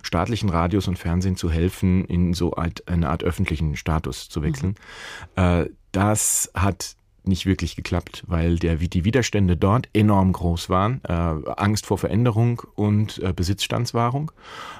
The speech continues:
Speaker 1: Ähm, bei den privaten Radios oder diesen Bürgerradios, da werden wir mit offenen Armen empfangen. Die haben halt die Probleme, dass alles, was sie tun wollen, im Prinzip illegal ist. Sie tun's trotzdem. Ähm,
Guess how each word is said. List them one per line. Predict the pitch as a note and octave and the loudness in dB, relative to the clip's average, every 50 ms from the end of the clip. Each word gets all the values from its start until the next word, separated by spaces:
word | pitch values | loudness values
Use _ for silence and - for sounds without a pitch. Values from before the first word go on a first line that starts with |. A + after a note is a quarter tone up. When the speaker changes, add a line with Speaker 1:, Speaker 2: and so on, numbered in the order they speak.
| - - | -10 -2
Speaker 1:
Ähm, | F#2+ G2 G2+ G2+ G2+ G2+ G2+ F#2+ E2+ | 0 2 4 4 4 4 4 2 2
bei | - F#2+ F#2 | 2 2 2
den | G2 G#2 F#2 F#2 | 4 2 2 2
privaten | - - F2 F#2 G2+ A#2+ - - C3 | 2 0 0 2 2 0 0 0 0
Radios | G#2+ G#2+ G#2+ A#2 A#2 A#2+ A2+ - | 0 2 2 2 2 0 0 0
oder | G2 F2+ F2+ | 0 0 0
diesen | D#2 F2 E2 D2 D#2 D2 | 0 0 0 -2 -2 0
Bürgerradios, | - F#2+ G#2 B2 A2 F#2+ F#2+ G2 G2 - G2 G2 F#2+ F#2+ - | 2 2 2 2 2 2 2 2 2 2 2 2 2 2 0
da | - F2 D#2+ | 0 0 2
werden | F2 F#2 F#2+ G2 | 2 2 2 2
wir | F#2 F#2+ | 2 2
mit | F#2 F2 - | 2 2 0
offenen | D2 A2+ - A2+ G#2 F#2+ F2+ | 0 -2 0 2 2 2 2
Armen | - F2 F2 G2 G#2+ F#2+ | 2 2 2 4 2 2
empfangen. | E2 F2+ - - F2+ G2 A#2+ A#2+ A2+ G2+ | 0 0 0 0 0 2 2 2 0 2
Die | G#2+ A#2 A#2 A#2 | 2 2 4 4
haben | B2+ A#2+ B2 B2 | 2 2 2 2
halt | A2+ A#2+ A2+ | 2 2 0
die | A2 | -2
Probleme, | - - A2 G2 G#2 A2 A2 A2 A2+ | -2 -4 -2 0 2 2 4 4 2
dass | G2+ G2 - | 0 0 0
alles, | - G2+ G2+ G2 - | 0 0 0 2 2
was | G2+ F#2 - | 0 0 0
sie | G#2 | -2
tun | F#2 - G2+ F#2 F#2+ | 0 2 2 4 4
wollen, | F2 G2 G#2+ B2 B2 | 4 4 4 4 2
im | A2 | 0
Prinzip | G2 - G2 F#2 - - F#2+ - - | -2 -2 -4 -4 -2 -2 -2 0 2
illegal | F#2+ F#2 G2+ F#2+ G#2 G#2 A2 A2 G#2+ | 2 2 2 2 2 2 2 2 2
ist. | A#2 C#3+ - - - - - - | 0 -2 -4 -8 -16 -20 -20 -10
Sie | - - G2 F2 | -2 -2 0 2
tun's | - A2 G#2 F#2+ - | 2 2 2 2 -2
trotzdem. | - - F#2+ E2+ - - - G2 F#2+ G#2 B2 D#3 F#3 - _ - - - - - - - - - | -2 -2 -2 -2 -2 0 2 2 4 4 4 2 0 -2 _ -14 -20 -18 -16 -16 -16 -16 -8 -2
Ähm, | F#2 G#2 G#2+ G#2+ G#2 G#2 G#2 G#2 | 2 2 4 4 4 4 2 2